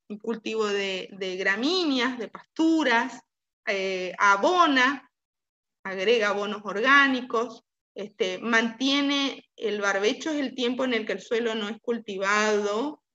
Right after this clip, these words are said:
con su cultivo principal. Y,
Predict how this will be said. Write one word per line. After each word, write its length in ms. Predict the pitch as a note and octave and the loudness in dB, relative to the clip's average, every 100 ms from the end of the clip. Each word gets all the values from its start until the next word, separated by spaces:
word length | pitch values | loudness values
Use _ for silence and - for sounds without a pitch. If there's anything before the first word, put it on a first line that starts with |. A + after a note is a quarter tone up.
| _ | _
con 180 | - G3 | -6 -6
su 100 | G#3 | -6
cultivo 440 | G3 F#3+ G3+ G3+ G3+ | -10 -8 -4 -4 -4
principal. 840 | F#3+ G#3 G#3 F3+ - A3 G3 - _ _ _ _ _ _ | -8 -10 -12 -4 4 4 4 -6 _ _ _ _ _ _
Y, 840 | - A#3+ A#3 G#3+ G3+ G3+ F#3 F#3 | -6 -2 -2 -2 -6 -8 -12 -14